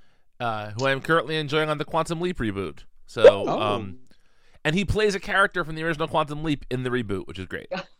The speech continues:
Speaker 2: Oh, that's
Speaker 3: Yeah.
Speaker 2: cool.
Speaker 1: Um, yeah. Uh, anyway, but yeah, it's, uh, what do we think about Sid? Was he saying that Sid can't be trusted just to fuck with them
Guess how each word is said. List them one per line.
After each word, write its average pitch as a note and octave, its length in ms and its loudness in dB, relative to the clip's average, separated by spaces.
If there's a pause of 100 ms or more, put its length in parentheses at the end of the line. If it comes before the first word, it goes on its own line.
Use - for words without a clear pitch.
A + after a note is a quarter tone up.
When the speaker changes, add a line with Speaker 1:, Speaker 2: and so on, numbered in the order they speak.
(240)
Speaker 2:
Oh, C3+ 140 -12
that's A2+ 100 -12
Speaker 3:
Yeah. C3+ 60 -6
Speaker 2:
cool. G#2+ 80 0
Speaker 1:
Um, F#2 360 -4 (180)
yeah. F#2 200 -10 (400)
Uh, B2+ 260 2
anyway, C3 300 0 (220)
but E3 100 -2
yeah, C#3+ 140 4
it's, A#2+ 120 -10
uh, - 140 -10 (500)
what E3 220 0
do C4+ 80 0
we F4 140 -2
think A3+ 240 -4
about B2 260 -4
Sid? A#2 300 -6
Was D3 200 2
he G3+ 240 -8
saying E3 560 -4
that A#2+ 160 -4
Sid C3+ 300 -8
can't C3 240 -2
be B2+ 120 -4
trusted A#2 680 -4 (800)
just C3+ 560 -2
to C3 100 -6
fuck - 380 -2
with G3 140 -4
them G#3+ 460 -2